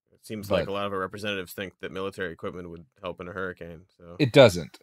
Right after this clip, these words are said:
Speaker 2: And, and we're not, you know, I'm, I'm sure at some point we will sit down and talk about kind of the, the shortcomings in the government response to this hurricane and maybe even where they did well.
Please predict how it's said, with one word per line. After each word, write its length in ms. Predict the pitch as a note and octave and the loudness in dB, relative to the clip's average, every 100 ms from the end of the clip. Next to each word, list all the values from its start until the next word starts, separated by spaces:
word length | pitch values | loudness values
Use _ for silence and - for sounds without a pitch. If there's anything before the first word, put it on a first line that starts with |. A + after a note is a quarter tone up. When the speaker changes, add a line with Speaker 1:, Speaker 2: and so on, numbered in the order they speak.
| _ | _
Speaker 2:
And, 240 | - A#2 A2 | -2 0 2
and 160 | C3 | 2
we're 100 | B2+ | 4
not, 320 | C#3 C3+ C3+ B2 | 6 8 8 6
you 100 | C#3 | 4
know, 140 | A#2 G#2 | 4 4
I'm, 140 | A2 | 2
I'm 140 | G2+ A2+ | 0 0
sure 200 | - D3+ | 4 4
at 120 | G#2+ | 4
some 180 | A#2+ G#2+ | 2 2
point 220 | A2 G2+ | 2 2
we 80 | G2 | 0
will 100 | F#2 | -2
sit 200 | - G2 | -2 0
down 200 | F#2+ F2+ | 0 0
and 120 | E2+ | -2
talk 240 | F2 F2 E2+ | 0 0 0
about 400 | D#2+ D#2+ - - | -2 0 -2 -4
kind 240 | F2+ D#2 | -4 -2
of 100 | D2+ | -4
the, 340 | E2 D2+ D2+ - | -2 -2 -2 -6
the 120 | E2 | -8
shortcomings 680 | D#2 - F#2 - F#2+ F2 E2+ | -4 -2 0 2 0 0 -2
in 60 | F2 | -4
the 80 | |
government 380 | F2 F#2 F2+ E2 | 0 0 0 -4
response 500 | D2+ - F#2 F2+ - | -4 -2 0 -2 -4
to 80 | - | -6
this 160 | F2+ - | -4 0
hurricane 560 | F2+ F2+ - F2+ F2+ | 0 0 0 -2 -2
and 280 | E2 D2+ C#2+ | -4 -6 -8
maybe 240 | D#2+ D#2 D#2+ | -8 -6 -6
even 200 | D#2+ D#2+ | -6 -4
where 140 | E2 | -4
they 120 | D#2+ | -4
did 200 | D#2 D#2 | -6 -4
well. 360 | F2+ G#2+ G#2 | 2 4 4